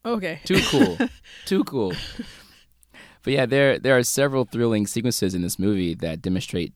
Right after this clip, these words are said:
Speaker 2: just how amazing he is under extremely stressful situations. It's, it's almost kinda, like, superheroic at times. It's, it's uncanny. A couple of them are in the trailer, but watching the full scenes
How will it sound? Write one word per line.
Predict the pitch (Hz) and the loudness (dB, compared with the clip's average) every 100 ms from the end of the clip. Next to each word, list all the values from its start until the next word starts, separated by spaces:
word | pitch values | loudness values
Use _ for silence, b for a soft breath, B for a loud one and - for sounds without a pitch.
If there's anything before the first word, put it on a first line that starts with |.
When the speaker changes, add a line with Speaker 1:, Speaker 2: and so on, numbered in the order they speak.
| _ | _
Speaker 2:
just | 113 - | -6 -4
how | - 107 107 | 0 0 2
amazing | 85 90 98 87 80 - _ | -2 -2 -2 -2 -6 -8 _
he | _ - 107 98 92 | _ -6 -4 -2 -2
is | 90 78 | -4 -6
under | - 80 80 73 71 _ - | -8 -8 -6 -8 -10 _ -10
extremely | 82 - - - 104 110 92 78 67 | -10 -10 -10 -2 2 2 0 -4 -10
stressful | - - 82 82 | -14 -8 -8 -8
situations. | - 78 78 78 - - | -10 -10 -10 -10 -10 -8
It's, | - | -6
it's | 98 | -4
almost | - 165 147 110 - - b b b b b b b _ _ | 0 2 2 0 -4 -10 b b b b b b b _ _
kinda, | - 110 95 | -2 0 0
like, | 90 85 - - | 0 -2 -6 -10
superheroic | - - 120 107 101 95 95 87 - | -4 -2 0 -2 -2 0 2 0 -2
at | 87 | -6
times. | - 87 82 | -4 -4 -4
It's, | 87 - - | -8 -10 -10
it's | 95 - - _ - | -6 -6 -8 _ -16
uncanny. | - 95 - 92 76 - b b b b b b b | -8 -6 -4 -4 -6 -10 b b b b b b b
A | - | 0
couple | 190 | 4
of | 196 | 4
them | 160 139 | 4 2
are | |
in | 104 | 2
the | 143 | 0
trailer, | - 90 85 | -2 -4 -2
but | 82 87 82 - _ - | -4 -4 -6 -6 _ -8
watching | 90 98 - 101 | 0 0 0 -6
the | 80 | -6
full | - 107 | -6 -4
scenes | 107 104 90 87 87 - - | -2 -2 -2 -2 -4 -6 -8